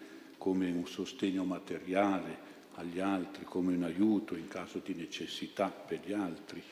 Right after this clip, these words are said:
come una partecipazione anche alla condizione degli altri, magari anche di sofferenza degli altri, come un accordo che va a favore degli altri.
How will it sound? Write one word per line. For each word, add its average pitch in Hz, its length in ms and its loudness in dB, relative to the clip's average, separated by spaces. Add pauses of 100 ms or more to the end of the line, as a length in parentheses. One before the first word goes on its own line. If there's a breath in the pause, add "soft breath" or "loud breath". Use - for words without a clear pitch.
(260 loud breath)
come 98 600 4
una 98 220 2
partecipazione - 1000 -2
anche 95 320 -2
alla 82 180 -8
condizione 90 800 2
degli 78 260 -4
altri, 76 480 -6 (160)
magari 82 480 -6
anche 82 240 -8
di 76 100 -8
sofferenza - 800 -2
degli 82 300 -8
altri, 78 480 -8 (420 loud breath)
come 95 360 4
un 95 140 0
accordo 92 540 -2
che - 140 -8
va 90 240 -6
a - 20 -10
favore 92 720 2 (240 loud breath)
degli 82 280 -6
altri. 92 440 -2